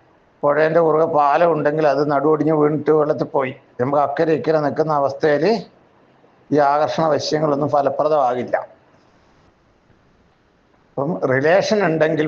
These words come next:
മാത്രമേ, ബന്ധം ശക്തമായ നിലയിൽ നിലനിൽക്കുന്നുണ്ടെങ്കിൽ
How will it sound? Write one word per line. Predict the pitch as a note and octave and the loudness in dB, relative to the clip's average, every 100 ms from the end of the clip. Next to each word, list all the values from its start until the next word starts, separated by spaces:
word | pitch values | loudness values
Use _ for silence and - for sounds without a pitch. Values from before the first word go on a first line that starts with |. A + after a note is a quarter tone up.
| D3+ | 0
മാത്രമേ, | C#3 C3+ C#3 C3 G2+ A2 | -2 -2 -4 -4 -8 -2
ബന്ധം | C3 D3+ D#3+ F3 A2+ - - | -2 0 0 0 -4 -10 -8
ശക്തമായ | C3 - E3+ E3+ F3+ G3 E3 | -6 -4 -2 0 0 2 2
നിലയിൽ | C#3+ D#3 D#3+ | 2 2 2
നിലനിൽക്കുന്നുണ്ടെങ്കിൽ | C#3+ D3 E3 C#3+ D3+ C#3 C3+ B2+ C3+ | 2 0 0 -2 -2 0 0 0 0